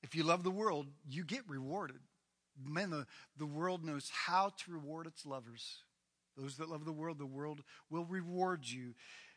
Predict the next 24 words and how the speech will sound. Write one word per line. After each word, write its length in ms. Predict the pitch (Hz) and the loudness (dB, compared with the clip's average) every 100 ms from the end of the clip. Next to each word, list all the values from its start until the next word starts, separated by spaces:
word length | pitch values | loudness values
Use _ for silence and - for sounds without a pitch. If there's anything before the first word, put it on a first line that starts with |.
| _ _ 175 | _ _ 0
It 40 | |
will 120 | 160 | 4
reward 340 | 156 156 170 156 | 6 6 6 4
you 80 | |
with 120 | 165 151 | 0 2
status 760 | - - 151 151 160 170 - | 2 4 4 4 2 -4 -6
and 120 | 120 120 | -8 -4
honor 480 | 135 143 151 151 156 | 0 0 0 -4 -8
and 140 | 110 | -10
comfort. 460 | - 143 139 160 156 _ - _ _ _ _ _ _ - | -6 -6 -4 -8 -8 _ -20 _ _ _ _ _ _ -10
Man, 120 | 151 | -4
the 60 | 139 | -2
world 280 | 135 147 131 | 0 0 0
knows 540 | 131 139 147 147 - | -2 -2 -2 -2 -4
how 160 | 143 139 | -4 -4
to 160 | 127 - - - - _ _ - | -6 -10 -20 -20 -20 _ _ -10
give 420 | 117 143 151 147 165 | 0 2 2 0 -6
and 140 | 123 | -6
reward 340 | 123 131 143 | -4 0 0
its 180 | 143 - | 0 -2
lovers, 380 | 139 120 117 - | -4 -4 -6 -8
but 140 | 135 131 | -6 -6
it 120 | 147 | -4
lasts 400 | 131 139 147 156 | 2 4 4 2